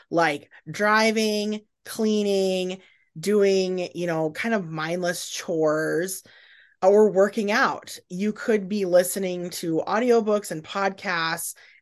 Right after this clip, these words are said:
and learning new things that could help grow your business. I mean, it's like free education. The world of podcasts, it's like a free university out there of information from people.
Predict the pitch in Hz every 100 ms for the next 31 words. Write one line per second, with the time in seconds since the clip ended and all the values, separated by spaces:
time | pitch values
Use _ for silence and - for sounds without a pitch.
0 | - 170 160 156 175 202 254 247 220 226
1 | 220 202 202 202 190 - - 175 - 170
2 | 156 151 - 160 160 160 160 156 156 147
3 | 151 156 214 277 285 - - - - _
4 | - 190 190 190 202 160 - - 220 226
5 | - 170 160 156 143 131 147 151 170 180
6 | 180 - 151 151 156 165 165 - 156 160
7 | 156 143 - 170 175 165 165 143 135 156
8 | - 143 135 135 131 139 127 107 147 -
9 | 160 160 151 147 160 147 139 143 156 143
10 | - 135 196